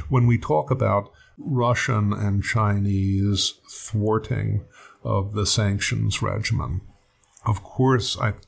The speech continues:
of course we see that now, and we may see more of that.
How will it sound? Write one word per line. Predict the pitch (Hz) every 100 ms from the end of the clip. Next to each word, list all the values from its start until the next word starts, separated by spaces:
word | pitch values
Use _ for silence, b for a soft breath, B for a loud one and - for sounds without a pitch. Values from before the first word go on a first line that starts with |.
| -
of | 107
course | - 120 110 -
we | 98
see | - 107
that | 98 92 -
now, | 92 85 85 82 B B B
and | 113 98
we | 98
may | 95 98
see | 101 - 95
more | 92 98 113 117
of | 92 -
that. | 85 82 82